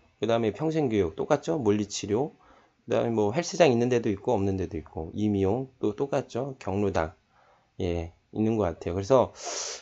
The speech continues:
어, 이건 기본 이제 인프라 사업인 것 같아요. 인프라, 일자리 사업. 그러니까는 이제 노인복지관은 이제 노인 여가 시설이기 때문에 여가 관련된 것들이 가장 주요 핵심 사업이라 이렇게 생각하면 될 것 같고요.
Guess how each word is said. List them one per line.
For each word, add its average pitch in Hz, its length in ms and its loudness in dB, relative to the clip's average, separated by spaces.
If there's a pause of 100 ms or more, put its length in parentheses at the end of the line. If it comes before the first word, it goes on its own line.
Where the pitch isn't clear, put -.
어, 98 160 -2
이건 127 480 4
기본 143 460 8
이제 110 200 2
인프라 135 460 2
사업인 110 440 0
것 87 100 -2
같아요. 80 460 -6 (200)
인프라, 95 580 -4 (120)
일자리 95 480 0
사업. 78 300 -8 (440)
그러니까는 98 380 2 (500)
이제 98 160 -6
노인복지관은 117 880 4
이제 95 180 2 (120)
노인 127 320 6
여가 101 280 8
시설이기 151 580 2
때문에 101 600 0 (220)
여가 98 260 4
관련된 139 520 4
것들이 98 300 0
가장 95 380 -2
주요 98 420 2
핵심 139 320 -2
사업이라 98 640 0 (340)
이렇게 95 180 -4
생각하면 143 500 -2
될 98 140 -2
것 117 100 -2
같고요. 104 560 -4